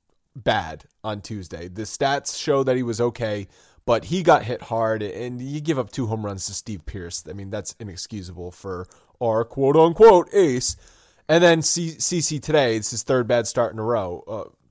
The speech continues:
Uh, horrible. I, I said, I said Sabathia looks like he just has one pitch, and it's just an eighty-seven mile an hour slop ball, where it's got a slight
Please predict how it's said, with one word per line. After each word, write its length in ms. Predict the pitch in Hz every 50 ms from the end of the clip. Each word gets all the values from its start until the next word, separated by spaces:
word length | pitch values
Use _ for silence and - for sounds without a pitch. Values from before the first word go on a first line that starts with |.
| _ _ _ _ _ _ _ -
Uh, 40 | 135 127
horrible. 480 | 117 139 143 135 123 107 82 82 76
I, 180 | 85 127 135 - -
I 160 | 131 143 147
said, 400 | - - 175 160 156 147 143 - _ _ - - - -
I 100 | 123 151
said 180 | - 185 170
Sabathia 680 | 143 - 160 139 143 139 139 139 - 139 135 131 127 120
looks 260 | 120 127 117 - -
like 160 | 123 113 -
he 100 | - 120
just 180 | 113 123 107 120
has 140 | 113 104
one 320 | 104 98 110 117 120 117 107
pitch, 320 | - 123 120 101 - -
and 80 | 104 104
it's 120 | 98 -
just 180 | - 110 - 117
an 60 | 113
eighty-seven 520 | 113 117 110 113 104 - 120 113 104 113
mile 200 | 107 104 104 104 104
an 60 | 104
hour 140 | 101 98 92
slop 440 | - - - 120 110 101 - _ -
ball, 300 | 90 78 62 73 - _ - _ _ -
where 160 | 120 123 117
it's 120 | 117 110 -
got 300 | - 131 131 - - _ _ 127
a 80 | 143
slight 600 | - - - - 208 220 233 214 208 202 196 -